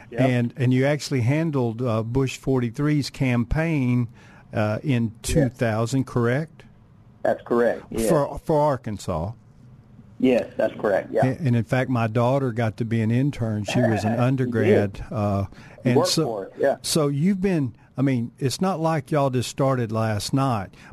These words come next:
Speaker 2: But what I wanted to
Speaker 1: Right.
Speaker 2: do when I invited you to come on the show was to talk, uh, and not necessarily defend your industry,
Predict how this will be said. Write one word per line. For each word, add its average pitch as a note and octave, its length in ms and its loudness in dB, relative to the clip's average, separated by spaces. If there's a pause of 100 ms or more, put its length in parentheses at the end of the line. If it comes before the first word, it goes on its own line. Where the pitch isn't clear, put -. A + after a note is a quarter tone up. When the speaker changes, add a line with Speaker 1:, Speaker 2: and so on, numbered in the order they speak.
Speaker 2:
But C#3+ 100 2
what F#3 220 2
I G3+ 80 4
wanted D#3 400 0
to A#2 80 0
Speaker 1:
Right. A2+ 80 -6
Speaker 2:
do C#3 300 2
when A#2 200 0
I A#2 160 0
invited A#2 520 0
you A#2 80 -2
to G#2+ 100 -6
come C3 220 0
on B2 180 0
the G#2+ 80 -4
show A2+ 540 0 (500)
was B2+ 340 0
to C3+ 220 0
talk, D3+ 600 0 (280)
uh, A#2+ 320 0
and C3+ 220 2
not E3 240 0
necessarily C#3+ 500 0
defend F#3 600 0
your D3+ 180 0
industry, A2+ 800 -2